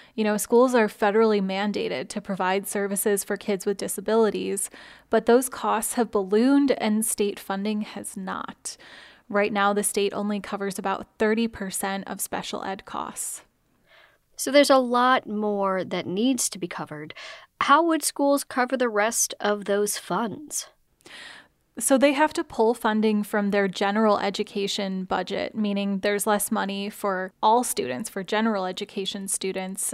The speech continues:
Speaker 1: uh, less money to pay for teachers, support staff, extracurriculars, textbooks.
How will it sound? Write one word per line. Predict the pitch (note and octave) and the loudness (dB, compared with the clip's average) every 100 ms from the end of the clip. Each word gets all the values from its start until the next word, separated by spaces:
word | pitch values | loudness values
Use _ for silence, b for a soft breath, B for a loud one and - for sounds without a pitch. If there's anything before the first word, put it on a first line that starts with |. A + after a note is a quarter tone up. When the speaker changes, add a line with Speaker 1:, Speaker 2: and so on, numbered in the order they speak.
| - | -2
Speaker 1:
uh, | G3 F#3+ F#3 | 0 0 2
less | G3+ G3+ A3+ | 2 2 2
money | G#3 G#3 | 2 0
to | G3 | -2
pay | - G3 | -4 -6
for | - - | -8 -10
teachers, | - C#4+ C4+ B3+ A#3 A#3 | -4 -4 2 4 6 4
support | - - - B3 A3+ | 0 -6 -2 -2 -2
staff, | - A3+ G#3+ G#3+ - | -2 2 2 0 -2
extracurriculars, | - - - - A#3 A3+ A3 G#3+ G#3+ - | -8 -8 -6 0 0 4 4 4 2 -2
textbooks. | A3+ - - G#3+ G#3 - | -8 -8 -2 0 0 -4